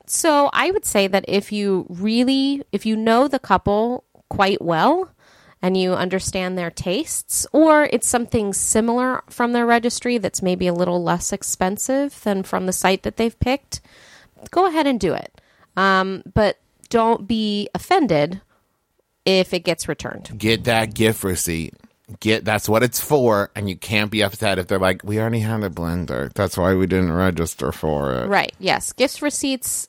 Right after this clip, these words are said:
Speaker 1: are a great thing. <laughs>
Speaker 2: In that circumstance, and we'll get back to talking a little bit more, uh, before we get to all the gift stuff, but in that circumstance, would it, would it be okay to say, like,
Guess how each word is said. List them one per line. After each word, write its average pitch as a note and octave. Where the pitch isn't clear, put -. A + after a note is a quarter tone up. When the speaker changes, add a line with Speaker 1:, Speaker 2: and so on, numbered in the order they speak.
Speaker 1:
are G3+
a F3+
great F3+
thing. G3+
<laughs> -
Speaker 2:
In D#3
that F3+
circumstance, D3+
and C3
we'll C3
get C3
back B2
to B2+
talking A2
a G#2
little G2+
bit F#2
more, G2
uh, F2
before F#2
we F2+
get A#2+
to F#2
all G#2+
the F#2+
gift F#2
stuff, E2+
but G2+
in A2+
that B2
circumstance, C3
would A2+
it, -
would A2
it G2
be A2+
okay A2+
to A2
say, G#2+
like, G2